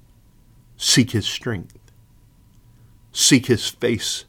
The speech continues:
continually. Where do we see his face? The gospel writers tell us no man has seen God at any time. Paul writes to Timothy, "No one has seen him or can see him."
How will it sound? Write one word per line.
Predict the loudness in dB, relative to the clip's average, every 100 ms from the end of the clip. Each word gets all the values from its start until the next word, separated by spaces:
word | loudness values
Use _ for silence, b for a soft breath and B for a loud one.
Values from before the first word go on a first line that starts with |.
| _ _ _ _ -20 _ _ -20 _ _ -12
continually. | -4 -4 -2 -4 -4 -12 -14 -18 -20 b b b b b b b -4
Where | -2
do | 0
we | -2
see | -2 0 0
his | -2
face? | -6 -8 -8 -12 -20 -20 _ _ _ _ -20 -20 -20 -20 -20 -20 -20 -6
The | 0
gospel | 0 0 0
writers | 0 0 -2
tell | -2 -2
us | 0
no | -2 0
man | 0 -2
has | -2 -4
seen | -4 -4
God | -4 -4
at | -2
any | -2 -2
time. | -4 -6 -8 -12 _ _ b b b b b b b _ _
Paul | 2 4
writes | 4 0 -4
to |
Timothy, | -2 0 -2 -2
"No | 0 0
one | -2 -2
has | -4 -4
seen | -2 -2 0
him | -2 -2
or | -6
can | -4 -6 -6
see | -6 -6 -6
him." | -8 -10